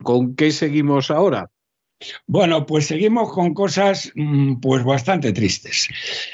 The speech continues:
Speaker 2: Vamos a ver, bueno, bastante tristes. La verdad, don César, ya lo saben ustedes, lo digo siempre, pero es que cada vez baten más récord de mentira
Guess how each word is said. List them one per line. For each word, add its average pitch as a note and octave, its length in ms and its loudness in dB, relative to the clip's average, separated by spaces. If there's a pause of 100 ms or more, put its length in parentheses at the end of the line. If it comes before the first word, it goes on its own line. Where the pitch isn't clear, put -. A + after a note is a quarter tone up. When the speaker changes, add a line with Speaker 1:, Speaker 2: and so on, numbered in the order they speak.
(160)
Speaker 2:
Vamos E3+ 420 2
a B2+ 60 -2
ver, G#2+ 260 -4 (160)
bueno, D#3 260 2
bastante B2+ 440 0
tristes. - 560 0
La E3+ 140 2
verdad, A3 420 0 (880)
don C#3 340 0
César, D3+ 420 0
ya F#3+ 380 2
lo C#3+ 160 -2
saben D3+ 580 0 (140)
ustedes, G#2 800 0
lo A#2+ 160 -4
digo C#3 400 2
siempre, A2 440 0
pero F#3 180 2
es - 60 0
que G#3+ 260 2 (420)
cada D3+ 280 2
vez G#3 320 -2 (120)
baten D3+ 680 2
más C3 320 2
récord C#3+ 520 -2 (640)
de A#2 220 2
mentira D#3 720 0